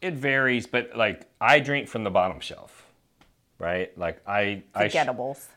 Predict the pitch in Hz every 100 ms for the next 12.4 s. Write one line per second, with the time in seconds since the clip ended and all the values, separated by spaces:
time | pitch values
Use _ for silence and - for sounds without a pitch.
0 | - 117 110 95 82 73 - 113 127 131
1 | 135 120 98 95 139 139 131 123 120 110
2 | 101 104 95 98 90 - 110 85 104 92
3 | 101 92 - 90 87 85 80 - - -
4 | - _ - 85 87 98 - _ _ _
5 | _ _ - 90 90 87 85 85 85 _
6 | _ _ _ - _ _ _ _ _ 113
7 | 196 175 98 80 73 69 76 71 113 139
8 | _ _ - - 147 - _ _ - 131
9 | 143 120 117 107 104 95 90 85 67 -
10 | 107 104 73 65 _ _ - 104 107 117
11 | 117 117 120 110 101 101 98 110 - 98
12 | 107 78 71